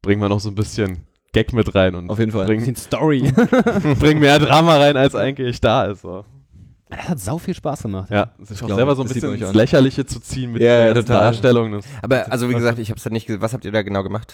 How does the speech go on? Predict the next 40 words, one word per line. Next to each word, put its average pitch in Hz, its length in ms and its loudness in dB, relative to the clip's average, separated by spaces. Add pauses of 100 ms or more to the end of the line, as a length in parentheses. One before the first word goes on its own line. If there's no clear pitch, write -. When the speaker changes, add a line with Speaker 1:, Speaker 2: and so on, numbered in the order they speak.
(120)
Speaker 4:
Vielleicht 113 220 0
auch 120 80 0
für 117 80 0
die 113 80 4
Leute, 107 260 4
die's, 95 260 -6
äh, 90 580 0
äh, 85 40 -8 (500)
noch 87 140 -6
nicht - 340 -10
gesehen 92 280 2
haben. 90 340 0
Speaker 1:
Ach - 80 -10
so. 110 140 -16 (140)
Speaker 4:
Für, 92 200 2
für 95 60 0
die 95 80 0
Zuhörer. 104 480 -2 (2000)
Speaker 2:
Ja. 107 160 0
Speaker 4:
Kur-, 113 160 2
kurz 131 220 2
abreißen, 110 540 2
um 104 80 0
Speaker 3:
Was 107 100 0
Speaker 4:
was - 0 -
Speaker 3:
haben 113 60 -4
Speaker 4:
es - 20 -6
Speaker 3:
wir 120 60 -4
da 123 40 0
Speaker 4:
ging. 117 120 0
Speaker 3:
gemacht? 151 180 -4
Einfach 113 220 -4
nur 135 400 0 (760)
Speaker 1:
Ja, 117 80 -2
wie, 139 140 -2
wie 127 120 -8
ist 143 100 -6
es - 60 -12
denn 131 120 -2
losgegangen? 101 460 -8